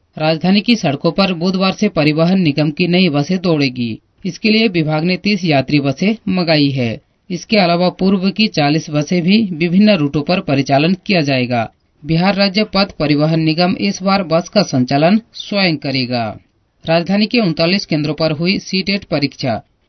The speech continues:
केंद्रीय माध्यमिक शिक्षा बोर्ड की नौवीं केंद्रीय शिक्षक पात्रता परीक्षा की परीक्षा रविवार को दो पालियों में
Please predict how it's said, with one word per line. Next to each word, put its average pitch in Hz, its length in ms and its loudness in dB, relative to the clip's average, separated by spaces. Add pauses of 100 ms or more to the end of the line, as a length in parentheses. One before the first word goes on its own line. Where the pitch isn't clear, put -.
केंद्रीय 190 340 0
माध्यमिक 165 540 0
शिक्षा 190 360 -2
बोर्ड 147 220 -2
की 170 140 -2
नौवीं 165 320 0
केंद्रीय 147 380 0
शिक्षक 165 460 -6
पात्रता 143 460 -2
परीक्षा 160 460 -2
की 196 180 0
परीक्षा 160 560 -2 (160)
रविवार 185 400 0
को 208 160 0
दो 175 200 -2
पालियों 139 380 2
में 180 120 2